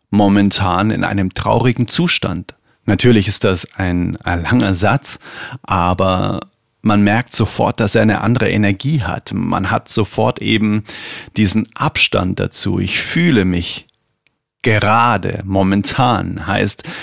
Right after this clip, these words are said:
wir kommunizieren unserem System auch, dass es kein Dauerzustand ist, sondern momentan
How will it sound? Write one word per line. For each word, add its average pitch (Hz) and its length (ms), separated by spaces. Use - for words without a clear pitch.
wir 104 380
kommunizieren 101 680
unserem 98 360
System 110 480
auch, 98 260
dass 107 180
es 107 140
kein 98 260
Dauerzustand 104 880
ist, - 220
sondern 104 340
momentan 101 960